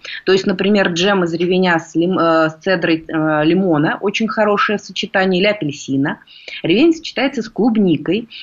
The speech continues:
и это классическое, кстати, французское сочетание.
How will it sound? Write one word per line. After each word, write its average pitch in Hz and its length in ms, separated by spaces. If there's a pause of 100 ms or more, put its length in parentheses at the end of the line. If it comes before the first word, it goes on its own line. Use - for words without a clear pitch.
(140)
и 185 60
это 214 220
классическое, 202 580
кстати, 165 300
французское 185 560
сочетание. 226 640